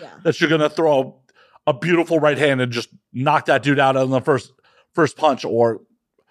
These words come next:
Speaker 1: You're not gonna come out clean most
Speaker 2: Right.
Speaker 1: of the time. Yeah.
Speaker 2: And it's like, that is the exact reason, like, I try to avoid violence in real life.
Speaker 1: Yeah.
Speaker 2: 'Cause I feel like part of toxic
Speaker 1: Not a fighter.
Speaker 2: Well, it's not even not a fighter. It's knowing what actually fighting is.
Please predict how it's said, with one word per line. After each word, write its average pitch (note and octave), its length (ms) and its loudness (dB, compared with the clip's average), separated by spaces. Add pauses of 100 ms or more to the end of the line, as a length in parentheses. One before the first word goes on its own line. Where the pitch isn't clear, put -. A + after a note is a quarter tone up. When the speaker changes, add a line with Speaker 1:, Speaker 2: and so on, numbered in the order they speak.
(160)
Speaker 1:
You're A#3 100 -8
not A#3+ 140 -2
gonna C#4+ 160 -8
come C4+ 180 -6
out G3+ 180 -4
clean E3 360 -8
most A#2+ 200 -10
Speaker 2:
Right. F#3 180 2
Speaker 1:
of - 20 -14
the - 60 -20
time. - 200 -20
Yeah. F#3+ 160 -4
Speaker 2:
And B3+ 160 0
it's - 100 -14
like, A#3 200 -2 (340)
that G#3 260 2
is F3+ 140 -2
the E3 80 0
exact C#3+ 220 0
reason, D3 200 -2
like, B2 160 -2
I C3 120 0
try D#3+ 160 0
to D3+ 80 2
avoid C3 280 2
violence B2 320 0
in A2 120 -4
real A#2 180 -2
life. G#3+ 380 -2 (240)
Speaker 1:
Yeah. F3 240 -16 (360)
Speaker 2:
'Cause E3 220 -2 (420)
I D#3+ 80 2
feel G#3+ 160 0
like F3+ 140 -2 (260)
part F3+ 220 2
of D#3+ 80 0
toxic D#3 380 0
Speaker 1:
Not E3+ 160 -10
a F#3 40 -12
fighter. E3 380 -10 (480)
Speaker 2:
Well, A#3+ 100 -2
it's A#3 100 -4
not B3 120 0
even D3 240 -4
not D3 240 0
a - 80 -12
fighter. E3+ 340 0
It's B2+ 260 -4 (280)
knowing D#3 340 0
what D3 260 -2
actually C3 360 0
fighting A2+ 340 -2
is. - 540 -4